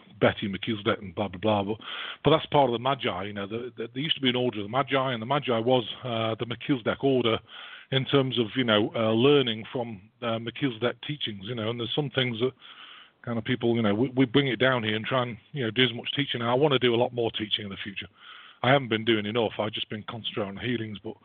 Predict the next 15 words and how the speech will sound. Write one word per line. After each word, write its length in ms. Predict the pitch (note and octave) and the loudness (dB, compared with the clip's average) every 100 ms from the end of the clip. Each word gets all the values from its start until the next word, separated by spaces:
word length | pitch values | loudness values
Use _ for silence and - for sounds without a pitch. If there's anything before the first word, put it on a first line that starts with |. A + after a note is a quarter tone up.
| - - - - | -20 -20 -20 -14
it's 120 | - | 2
time 200 | D3 B2+ | 4 4
to 80 | A#2 | 2
now 180 | A#2 A2 | 2 2
really 260 | A2 G#2+ G#2+ | 2 0 0
get 140 | A2 | 2
out 180 | B2 A#2+ | 2 2
there. 160 | G#2+ | 0
But, 180 | G#2 B2+ - | 0 -4 0
um, 260 | B2+ A#2+ A#2 - _ - - | 0 0 -6 -16 _ -2 0
but 80 | |
the 60 | C3+ | 4
Magi 360 | G3 G3+ C#3 A2+ | 4 4 0 -2
teachings 420 | C3 - A#2 B2+ | -6 -12 -8 2
are, 260 | E3+ A2 | 4 2